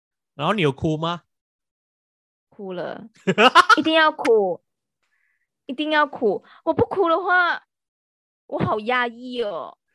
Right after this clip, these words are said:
Speaker 1: 我觉得你这样很好欸。
Speaker 2: 我，而且我，而且我哭了之后啊，我第二天我就更有 energy 了。
Speaker 1: 哦，在哭泣里面寻找
Speaker 2: 嗯。
Speaker 1: 能量欸，好神奇啊。
Speaker 2: 我在哭泣里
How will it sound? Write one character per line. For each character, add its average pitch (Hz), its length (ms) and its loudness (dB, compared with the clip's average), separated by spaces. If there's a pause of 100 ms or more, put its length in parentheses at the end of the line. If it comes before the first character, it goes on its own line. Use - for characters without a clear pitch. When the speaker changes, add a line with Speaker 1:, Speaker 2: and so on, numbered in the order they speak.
(320)
Speaker 1:
我 240 100 -8
觉 269 140 -2
得 359 100 0
你 277 160 -4
这 277 120 -4
样 277 120 2
很 - 180 -2 (180)
好 117 280 0
欸。 - 20 -6
Speaker 2:
我， 101 60 -4
而 101 40 -6
且 95 440 -10 (880)
我， - 60 -20
而 - 100 -20
且 - 80 -20
我 262 100 2
哭 277 240 -2
了 262 80 2
之 247 200 -6
后 302 120 -2
啊， 226 320 0 (420)
我 208 140 -8
第 294 180 -10
二 320 60 -4
天 269 220 -4
我 190 100 -6
就 247 680 -4 (200)
更 285 140 -8
有 262 80 -8
energy 190 600 -8
了。 92 320 -10 (260)
Speaker 1:
哦， 208 380 -2 (840)
在 302 140 -4
哭 247 260 -2
泣 254 200 -4
里 220 160 -4
面 185 160 -2
寻 151 240 -8
找 101 400 -6
Speaker 2:
嗯。 - 40 -20 (420)
Speaker 1:
能 127 180 -4
量 170 340 -2
欸， 104 320 -10 (880)
好 151 100 -4
神 147 240 -6
奇 - 80 -6
啊。 - 20 2
Speaker 2:
我 220 40 2
在 285 220 2
哭 240 200 0
泣 254 140 -2
里 220 340 0